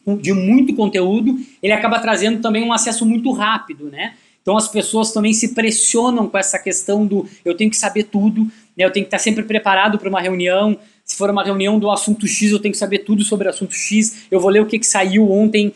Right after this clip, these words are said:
é, se tem alguma matéria em algum portal de notícias falando sobre isso, porque daqui a pouco o que eu li semana passada já, já mudou essa semana. Então, acho que são coisas que se encaixam.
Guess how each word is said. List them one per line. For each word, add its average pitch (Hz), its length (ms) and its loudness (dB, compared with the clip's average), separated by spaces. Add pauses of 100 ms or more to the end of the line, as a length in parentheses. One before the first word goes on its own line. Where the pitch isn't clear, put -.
(200)
é, 180 260 2
se 170 140 -4
tem 196 100 -2
alguma 196 280 2
matéria 202 460 0
em 208 40 2
algum 185 200 -2
portal 190 320 -2
de 185 100 -6
notícias 185 420 -6
falando 185 280 -2
sobre 180 320 -6
isso, 214 340 -4 (320)
porque 180 200 0
daqui 202 200 2
a 196 40 2
pouco 220 280 0
o - 20 -6
que - 80 0
eu 202 80 4
li 208 100 2
semana 202 340 0
passada 196 440 0
já, 185 380 0 (160)
já 190 180 2
mudou 196 360 4
essa 202 200 0
semana. 190 680 -2 (340)
Então, 220 240 0
acho 226 200 -2
que - 60 -6
são 226 220 -2
coisas 254 420 0
que 254 140 -2
se 247 180 0
encaixam. 175 720 -2